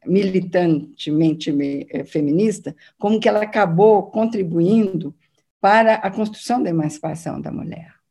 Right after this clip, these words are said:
né? E eu acho que isso realmente tem a ver, né? Porque, é, os textos dela, as mulheres estão sempre procurando um espaço que seja delas, né? E de-, logo depois da, da Virginia Woolf, com aquele quarto próprio, que a mulher tem que ter o quarto próprio, tem que ter dinheiro no bolso,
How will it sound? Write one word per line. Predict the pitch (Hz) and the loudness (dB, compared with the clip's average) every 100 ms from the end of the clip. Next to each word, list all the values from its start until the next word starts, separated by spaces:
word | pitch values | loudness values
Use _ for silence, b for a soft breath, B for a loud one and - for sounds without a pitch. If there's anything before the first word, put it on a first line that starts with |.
| _ _ | _ _
né? | - _ _ _ _ | -20 _ _ _ _
E | - | 2
eu | 185 170 | 4 6
acho | 165 170 | 4 0
que | 208 | -6
isso | 196 180 180 190 | -4 -2 -4 -8
realmente | 196 202 190 180 190 | -4 -4 -4 -6 -8
tem | 214 262 | -8 -8
a | 339 | -6
ver, | 330 285 - _ _ _ _ _ | -6 -6 -10 _ _ _ _ _
né? | 185 202 | -8 -6
Porque, | 202 190 208 220 214 - _ - | -8 -8 2 2 2 -6 _ -12
é, | - 202 196 - - | -6 -4 -4 -6 -8
os | 226 208 | -8 -4
textos | 226 226 233 220 | -2 -2 -4 -8
dela, | 226 208 214 233 | -2 -2 -2 -6
as | 240 | -6
mulheres | 240 233 240 | -2 -2 -2
estão | 240 226 | -4 -6
sempre | - 233 262 | -4 -4 -6
procurando | - 277 392 392 403 | -8 -6 -4 -4 -4
um | 427 | -4
espaço | 370 - 226 277 294 | -4 0 0 0 -8
que | - | -8
seja | 165 160 151 | -6 -6 -6
delas, | 156 - 170 180 _ _ | -8 -12 -16 -20 _ _
né? | - - 220 190 _ _ _ _ _ - | -20 -18 -18 -20 _ _ _ _ _ -10
E | 294 | -4
de-, | 190 220 | 0 2
logo | 214 262 285 | 4 4 4
depois | 233 208 185 202 202 160 | 4 2 2 2 2 0
da, | - 160 147 | -4 -6 -6
da | 120 151 | -8 -8
Virginia | 156 156 160 151 | -6 -4 -2 -2
Woolf, | 147 180 240 359 - | -4 -4 -2 -4 -6
com | 160 | -8
aquele | 160 156 | -6 -6
quarto | 147 160 156 170 | -4 -4 -4 -10
próprio, | - 160 254 - - 147 - | -4 0 0 -4 -10 -16 -10
que | |
a | 160 | -6
mulher | 156 160 160 | -4 -4 -4
tem | 160 160 | -6 -8
que | |
ter | 160 | -8
o | 147 | -10
quarto | - 151 151 _ | -10 -10 -10 _
próprio, | 165 175 196 175 170 | -4 0 0 0 -4
tem | 156 | -8
que | 156 | -8
ter | 156 | -8
dinheiro | 151 160 151 151 | -4 -2 -2 -4
no | 143 | -6
bolso, | 175 240 349 - | 0 0 -2 -10